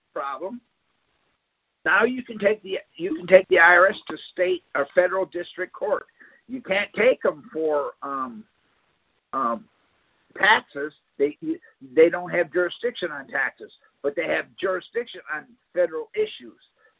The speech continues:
Now that you got the court order, if they don't release your liens, take 'em to the federal court on the, on the grounds that they're violating,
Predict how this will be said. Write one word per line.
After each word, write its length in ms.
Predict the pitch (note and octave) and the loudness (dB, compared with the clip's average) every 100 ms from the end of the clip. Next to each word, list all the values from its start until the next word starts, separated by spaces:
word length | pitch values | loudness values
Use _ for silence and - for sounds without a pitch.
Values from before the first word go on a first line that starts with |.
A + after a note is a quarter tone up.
| - | -6
Now 160 | D3+ | -4
that 180 | F3+ G#3+ | -4 -6
you 80 | A#3+ | -6
got 280 | A3+ A3 - | 0 0 -2
the 80 | G#3 | -4
court 280 | G3 F#3+ | -2 -2
order, 300 | F#3 A#3 G3 | 0 -2 -2
if 120 | C#3+ - | -8 -6
they 120 | D#3 | -6
don't 220 | F#3 D#3 | -6 -10
release 320 | F#3 F#3+ G3+ - | -12 -12 -14 -12
your 180 | F3 D#3+ | -12 -10
liens, 320 | G#3+ B3+ - | -10 -12 -2
take 220 | F#3 F#3 | 0 0
'em 140 | G3 F#3 | -2 -4
to 140 | F#3 | -2
the 100 | D#3+ | -2
federal 400 | D3+ F3+ F#3 E3+ | 4 4 6 0
court 340 | - G#3+ A#3+ - _ _ | 0 -2 -4 -6 _ _
on 200 | D3 D#3+ | -10 -8
the, 80 | D3 - | -10 -6
on 180 | E3 E3 | -6 -4
the 100 | D3+ | -6
grounds 400 | C3 F3+ G3+ F3 | -2 -2 -4 -4
that 160 | F3+ D#3+ | -6 -6
they're 100 | C3 | -8
violating, 760 | D#3 F#3 F#3+ F3 G3 - G#3 | -2 0 0 -4 -8 -12 -20